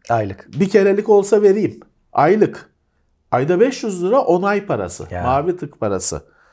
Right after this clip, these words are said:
Speaker 2: Enteresan bir çağa giriyoruz.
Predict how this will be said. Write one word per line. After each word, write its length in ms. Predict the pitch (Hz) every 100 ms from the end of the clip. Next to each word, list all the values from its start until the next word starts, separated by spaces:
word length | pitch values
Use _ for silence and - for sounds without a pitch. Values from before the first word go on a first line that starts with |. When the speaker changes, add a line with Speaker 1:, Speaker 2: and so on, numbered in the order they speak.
| _ _ _ _ _ _ _ _
Speaker 2:
Enteresan 720 | 113 110 127 131 170 220 220
bir 340 | 202 202 - -
çağa 340 | - 156 196
giriyoruz. 680 | 196 170 110 87 80 -